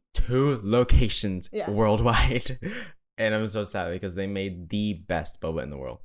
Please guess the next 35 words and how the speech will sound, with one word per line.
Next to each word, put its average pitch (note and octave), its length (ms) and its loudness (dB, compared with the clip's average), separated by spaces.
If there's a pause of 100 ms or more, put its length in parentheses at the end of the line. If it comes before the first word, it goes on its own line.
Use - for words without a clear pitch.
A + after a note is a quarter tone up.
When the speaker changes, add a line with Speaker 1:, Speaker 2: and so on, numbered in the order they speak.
Speaker 2:
Yeah. - 160 -18
Speaker 1:
Like, F#2+ 240 -8 (140)
no, F#2+ 280 -4
oh, C3+ 300 4
and B2 480 -2
there's G#2 200 0
a F#2 360 -2 (260)
other F#2 160 -4
place G2+ 480 -6
near F2+ 260 -6
me F#2 360 -8 (100)
that E2+ 160 -6
was E2 160 -10
a E2+ 160 -8
local F2+ 300 -4
burger D#2+ 320 -6
place. A2+ 240 -10
It - 40 -10
was D#2 80 -14
called E2 220 -8
Burger E2 460 -6
Company. A2 480 -6 (160)
Speaker 2:
Yeah. - 140 -14 (120)
Speaker 1:
Burger F2+ 240 -4
Co. F#2 440 -4 (180)
Speaker 2:
Yeah. - 140 -18 (100)
Speaker 1:
Best F2 200 -2
burger F2+ 220 -2
ever. E2+ 340 -6
S-, - 120 -14
it E2+ 80 -6
was F2 180 -6
a - 20 -14
smash E2 380 -8
burger. G2+ 320 -6